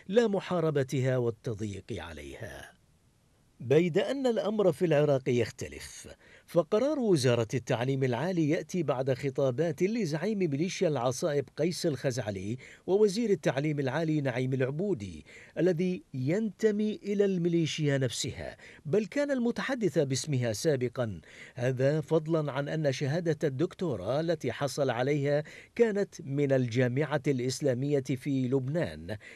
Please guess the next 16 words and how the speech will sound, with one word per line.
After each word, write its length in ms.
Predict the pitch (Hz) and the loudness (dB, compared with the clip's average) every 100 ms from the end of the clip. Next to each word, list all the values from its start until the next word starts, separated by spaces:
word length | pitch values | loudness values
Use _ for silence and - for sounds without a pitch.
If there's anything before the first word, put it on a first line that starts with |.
| - 175 | -8 0
والتي 340 | 208 202 196 | 0 2 0
كانت 300 | 180 170 160 | 0 2 2
ضمن 320 | 131 147 139 | 2 4 2
فضيحة 600 | 127 139 131 160 - 147 160 | 2 0 0 0 -2 -2 0
مدوية 840 | 147 131 139 143 165 98 80 82 - - - | -2 0 0 0 -2 -4 -8 -10 -16 -20 -6
في 200 | 180 180 | -4 0
تزوير 600 | 190 143 135 175 180 160 | 0 2 0 0 0 0
شهادات 420 | - 165 143 143 131 143 123 156 | 2 2 4 4 4 4 2 0
للعراقيين 1120 | 139 143 127 131 131 120 131 120 160 147 147 147 - - | 2 2 4 4 2 0 0 0 0 2 2 0 -12 -8
ولا 260 | 196 208 139 | -4 0 0
سيما 440 | - 139 123 123 | 0 2 4 2
السياسيين، 1080 | 113 147 135 127 151 170 120 95 90 120 131 - - - | 0 2 4 4 -2 -4 -4 -6 -6 -4 -4 -10 -20 -8
وأن 520 | 165 156 190 196 196 | -2 0 0 0 0
مستشار 580 | 190 180 196 247 277 254 | 0 0 0 2 2 2
الأمن 300 | 190 175 151 | 2 2 2
القومي 640 | 147 135 143 135 82 71 | 2 2 2 2 -4 -10